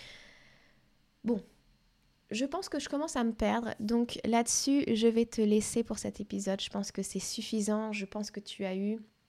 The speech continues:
beaucoup d'informations et beaucoup de choses intéressantes à décortiquer. Donc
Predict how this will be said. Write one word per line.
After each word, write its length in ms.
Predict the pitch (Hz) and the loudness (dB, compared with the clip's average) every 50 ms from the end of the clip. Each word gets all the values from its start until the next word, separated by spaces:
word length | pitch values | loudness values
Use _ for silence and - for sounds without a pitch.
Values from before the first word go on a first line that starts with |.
| _ _ _ _ _ _ _ _ _ _ - | _ _ _ _ _ _ _ _ _ _ -6
beaucoup 300 | 190 196 233 226 - 254 | -2 -2 -2 -2 -2 -2
d'informations 960 | 226 240 220 214 - 226 208 208 202 196 196 - - 214 214 214 214 214 220 - - | -2 -2 -2 -2 -6 -4 -4 -2 -4 -4 -4 -6 -4 -2 -2 -2 -2 -4 -6 -8 -8
et 260 | 196 185 185 185 185 | -8 -6 -6 -6 -8
beaucoup 320 | 190 196 208 214 - - | -6 -6 -6 -6 -6 -8
de 40 | 208 | -6
choses 220 | - - 226 214 | -4 -2 0 0
intéressantes 680 | 208 202 196 - 202 196 208 208 - - 208 202 202 202 - - | 2 0 0 0 -2 0 0 -2 0 -2 -2 -2 -2 -4 -6 -8
à 120 | - 190 185 | -6 -6 -4
décortiquer. 840 | 180 185 226 220 - 233 214 - - - - 202 - - 226 269 - - - - - - - - _ - | 0 0 0 0 0 -6 -6 -6 -8 -12 -12 -10 -4 -4 -4 -4 -4 -10 -18 -18 -18 -20 -20 -16 _ -2
Donc 300 | 226 226 226 214 - | 0 0 0 -2 -8